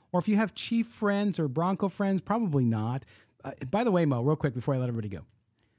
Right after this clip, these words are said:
I asked a question. There was this great story about an Eagles fan, an older guy,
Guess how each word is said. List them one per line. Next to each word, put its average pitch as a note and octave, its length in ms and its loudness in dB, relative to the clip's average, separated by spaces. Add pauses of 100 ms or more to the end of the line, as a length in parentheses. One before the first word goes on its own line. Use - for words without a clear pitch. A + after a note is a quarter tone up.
(160)
I E3 120 -2
asked F#3+ 300 0
a F#3 40 -2
question. E3+ 360 0
There D3 80 4
was C3 80 2
this B2 140 0
great G#3 280 0
story D#3+ 500 0
about C3+ 360 -2
an C3+ 180 0
Eagles G3+ 500 2
fan, B2 280 -2
an C3 80 0
older F3+ 240 0
guy, A#2 580 -4